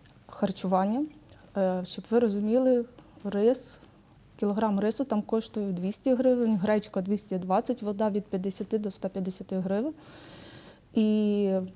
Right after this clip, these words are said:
ну, звісно, це продукти харчування, перші засоби, м, якогось індивідуального захисту, також, е, медикаменти. Ми, так як ми працюємо з Samaritan Spurs, е, і їхня задача це і мета, місія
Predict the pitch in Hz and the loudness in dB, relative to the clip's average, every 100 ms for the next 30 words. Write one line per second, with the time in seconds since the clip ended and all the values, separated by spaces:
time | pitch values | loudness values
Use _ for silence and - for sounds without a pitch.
0 | - 202 190 214 240 220 190 202 190 - | -4 -2 0 0 0 0 0 -2 -4 -2
1 | 196 - 185 196 208 254 285 285 208 - | -2 -2 -4 -2 4 6 6 6 0 -2
2 | 202 190 196 190 185 185 185 - 190 - | -4 0 0 0 -4 -4 -4 -6 -10 -12
3 | - - - - - 196 - 214 208 202 | -14 -20 -20 -20 -18 -14 0 2 2 2
4 | 190 190 - 208 208 196 196 226 285 277 | 0 -2 -6 -4 -2 0 4 6 8 8
5 | 240 214 214 220 220 214 - 214 208 - | 4 2 2 2 -2 -4 -4 -2 -4 -2
6 | 214 214 214 - 185 180 175 180 180 180 | 0 0 -2 -2 0 0 0 -2 -4 -6
7 | - - - - - - - - - 240 | -12 -20 -20 -20 -20 -20 -20 -20 -2 4
8 | 233 185 180 190 240 294 285 214 - - | 4 4 0 2 4 4 2 -2 -4 -18
9 | - - - - 220 220 220 233 220 226 | -20 -20 -20 -2 2 4 4 0 2 0
10 | 226 214 208 226 214 - 208 208 208 196 | 0 0 0 0 2 2 0 0 0 -2
11 | - - 240 285 - - 202 185 185 - | -2 0 2 2 -2 -4 -2 -2 -4 -4
12 | 196 214 - 202 202 196 208 196 190 - | -2 -2 -2 -2 -2 0 0 -2 -6 -4
13 | 190 180 170 - - - - 214 202 - | -2 0 -2 -8 -18 -4 2 4 4 2
14 | 214 220 196 196 226 - 202 190 185 | 2 2 2 2 0 -2 -2 -2 -2